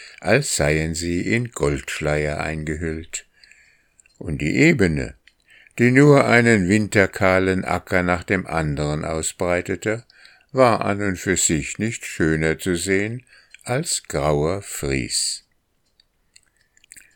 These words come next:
Aber die Menschen gediehen anscheinend vortrefflich auf der Ebene, weil sie gut und mildtätig war, und sie hatten sich bemüht, sie aufs Beste zu schmücken.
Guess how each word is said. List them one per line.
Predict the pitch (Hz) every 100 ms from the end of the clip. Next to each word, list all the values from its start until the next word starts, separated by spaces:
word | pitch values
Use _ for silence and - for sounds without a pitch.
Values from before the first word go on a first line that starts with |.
| -
Aber | 107 87
die | 76
Menschen | 69 76 87 - 107 90
gediehen | 80 98 92 82 78
anscheinend | 80 78 - 90 69 69 67 60
vortrefflich | - 107 127 - 71 - 67 65
auf | 65 -
der | 76
Ebene, | 76 76 67 62 60 - _
weil | - 69 67
sie | 67
gut | - 90 104 -
und | - 65 71
mildtätig | 85 123 - 110 101 85 78
war, | 76 67 64 - _ _ _ _
und | 135 156
sie | - 139 101
hatten | 82 92 87
sich | 92 92 -
bemüht, | 101 78 73 78 82 - -
sie | - 101
aufs | 101 117 -
Beste | - 76 - - 90
zu | - 127
schmücken. | 127 - - - - 131